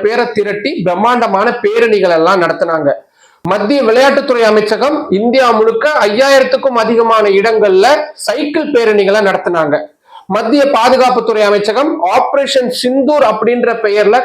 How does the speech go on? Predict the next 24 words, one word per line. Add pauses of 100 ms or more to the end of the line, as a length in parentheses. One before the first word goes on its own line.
(140)
கட்டுரை (100)
போட்டிகளை
அனௌன்ஸ்
பண்ணியிருக்கிறாங்க. (760)
புதுசா (120)
பிறக்கக்கூடிய (140)
பெண்
குழந்தைகளுக்கு (120)
பாஜக (100)
நிர்வாகிகள் (380)
சிந்தூர் (100)
அப்படின்ற
பெயரை (380)
சூட்டுறதை
நம்மளால
பல
இடங்கள்ல
பார்க்க
முடிஞ்சது. (520)
பிரதமர்
நரேந்திர (100)
மோடியுடைய (140)
புகைப்படத்தை (100)
கொண்ட